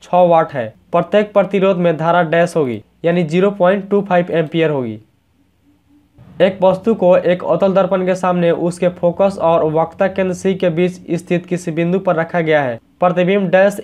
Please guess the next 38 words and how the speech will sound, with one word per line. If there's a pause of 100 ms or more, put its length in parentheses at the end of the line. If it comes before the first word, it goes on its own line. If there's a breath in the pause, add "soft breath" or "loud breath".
स्थित
किसी
बिंदु
पर
होगा (200)
और
यह
डैश
बनेगा, (320)
यानी
प्रतिबिंब
सी
के
परे
स्थित
किसी
बिंदु
पर
होगा (180)
और
यह (100)
बड़ा
होगा। (640)
दिए
गए
समीकरण
में
ए,
बी,
सी
और
डी
के
मान
क्रम
से
क्या
होंगे?